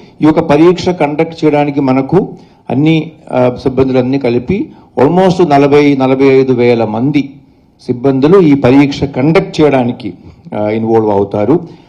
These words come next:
అలాగే స్పోర్ట్ వాల్యుయేషన్ క్యాంపులో కూడా almost ఇరవై వేల మంది teachers and non teachers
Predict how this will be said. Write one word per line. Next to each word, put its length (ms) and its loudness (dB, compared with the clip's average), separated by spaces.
అలాగే 300 2
స్పోర్ట్ 300 0
వాల్యుయేషన్ 560 2
క్యాంపులో 460 0
కూడా 240 -2
almost 500 -2
ఇరవై 380 0
వేల 300 0
మంది 520 -2
teachers 460 0
and 160 -8
non 100 -2
teachers 480 -8